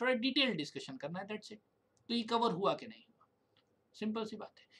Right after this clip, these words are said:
इन topics को आपको एक sequence में लिखना पड़ेगा कि आपको किन किन topics को prepare करना है। ये देखिए, ये मैं आपके सामने math का सिलेबस लेकर के आया हूँ। ये केवीएस का math है और ये रीट का मैथ्स है, रीट लेवल वन का मैथ्स है।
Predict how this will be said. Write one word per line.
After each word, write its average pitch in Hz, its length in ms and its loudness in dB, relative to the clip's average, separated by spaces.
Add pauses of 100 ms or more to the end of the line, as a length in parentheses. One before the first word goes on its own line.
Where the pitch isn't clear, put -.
(120)
इन 220 160 8
topics 196 320 4
को 196 100 -4
आपको 175 200 4
एक 214 120 4
sequence 175 500 -4
में 151 80 -4
लिखना 131 500 -6
पड़ेगा 107 300 -12
कि 160 120 -4
आपको 147 220 -2
किन 151 200 -4
किन 139 140 -6
topics 135 340 -8
को 185 120 -4
prepare 123 400 -10
करना - 200 -20
है। - 80 -20 (300)
ये 165 80 2
देखिए, 175 320 0
ये 175 60 0
मैं 175 120 2
आपके 156 200 0
सामने 175 240 -2
math 151 380 -2
का 139 80 -6
सिलेबस 131 440 -8
लेकर 117 220 -16
के - 120 -20
आया - 140 -20
हूँ। - 100 -20 (360)
ये 170 80 2 (120)
केवीएस 185 420 6
का 214 100 2
math 196 320 -2
है 240 120 -6 (420)
और 165 140 4
ये 220 180 4
रीट 170 400 2
का 147 140 -2
मैथ्स 107 400 -10
है, - 100 -20 (920)
रीट 196 240 2
लेवल 160 320 0
वन 135 180 -2
का 120 140 -10
मैथ्स - 340 -20
है। - 160 -20